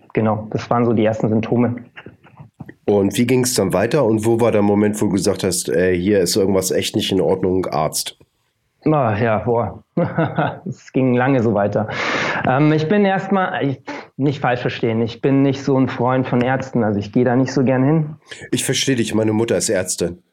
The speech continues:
Speaker 1: Ist so meine persönliche Sache. Ähm, in den meisten Fällen denke ich auch immer, ich kann mir auch relativ gut selbst immer helfen. Hat auch bis zu dem Zeitpunkt immer sehr gut geklappt. <laughs>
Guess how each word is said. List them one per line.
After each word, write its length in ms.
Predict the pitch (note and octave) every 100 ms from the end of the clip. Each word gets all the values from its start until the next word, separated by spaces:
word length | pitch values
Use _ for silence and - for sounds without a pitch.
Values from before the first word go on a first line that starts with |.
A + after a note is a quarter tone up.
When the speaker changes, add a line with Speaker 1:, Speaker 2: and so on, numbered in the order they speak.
| -
Speaker 1:
Ist 260 | B2 - -
so 140 | C3+
meine 340 | B2 B2+ B2
persönliche 640 | B2 B2+ A#2+ C#3 C#3+ C#3 C#3
Sache. 540 | C3+ C3+ D3 C#3+ D3 D3 - - - - -
Ähm, 540 | A#2+ A#2 A2+ A#2 A2+ A2 - - -
in 60 | A#2
den 40 |
meisten 340 | A2+ B2+ - C3
Fällen 360 | C#3 B2+ B2+
denke 240 | B2 B2 B2
ich 100 | C3
auch 140 | A#2+
immer, 280 | B2+ B2+ C3
ich 140 | A#2+ -
kann 200 | B2 B2
mir 120 | B2+
auch 120 | A#2+
relativ 440 | A#2+ B2+ A#2+ A#2+ -
gut 160 | C3
selbst 340 | A2 C3+ C#3 -
immer 140 | C3+
helfen. 440 | C3+ C3+ C3+ C#3 B2+ - -
Hat 180 | A#2 B2
auch 120 | G#2+
bis 600 | - G#2 - - - - - -
zu 120 | -
dem 160 | B2 B2
Zeitpunkt 400 | C3+ B2 C#3 B2
immer 180 | C3+ B2
sehr 160 | B2+
gut 140 | B2 C3
geklappt. 400 | C#3 D#3 D#3+ - - _ _ -
<laughs> 40 | -